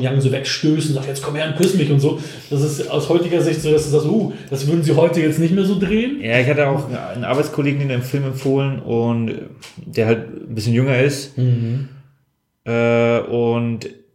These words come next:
Speaker 2: der, also mit der Szene kam er schon, also das war natürlich für ihn auch schon ein bisschen, ein bisschen was anderes und ihm fehlte so ein bisschen der Storyfaden.
Speaker 1: Mhm.
Speaker 2: Und im Grunde die Story ist jetzt tatsächlich nicht das, das, das, das,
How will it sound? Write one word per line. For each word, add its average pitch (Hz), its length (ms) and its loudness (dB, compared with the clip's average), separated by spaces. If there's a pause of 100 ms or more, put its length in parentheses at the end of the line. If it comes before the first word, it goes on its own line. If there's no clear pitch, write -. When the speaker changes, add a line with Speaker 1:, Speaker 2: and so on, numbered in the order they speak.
(240)
Speaker 2:
der, 120 120 0 (220)
also 120 140 2
mit 120 140 2
der 143 120 6
Szene 151 880 2 (520)
kam 135 200 0
er 139 80 4
schon, 131 440 -2
also 107 160 -4 (140)
das - 160 -2
war 147 80 6
natürlich 131 260 0
für - 100 -6
ihn 131 80 -2
auch 123 100 0
schon 139 140 0
ein 123 40 0
bisschen, 123 340 2
ein 123 60 4
bisschen 120 180 0
was 113 140 0
anderes 127 520 2
und 113 560 0 (240)
ihm 113 100 -4
fehlte 143 200 0
so 135 80 4
ein 131 40 4
bisschen 135 160 0
der 113 80 2
Storyfaden. 101 720 -4 (180)
Speaker 1:
Mhm. 123 340 -2 (220)
Speaker 2:
Und 117 260 -2 (180)
im 117 120 -6
Grunde 180 640 4 (520)
die 123 40 -10
Story 139 340 2
ist - 220 0
jetzt - 320 -4
tatsächlich 143 380 -2
nicht 127 380 -2 (1120)
das, - 500 -6
das, - 220 -2
das, - 340 -4
das, - 320 -6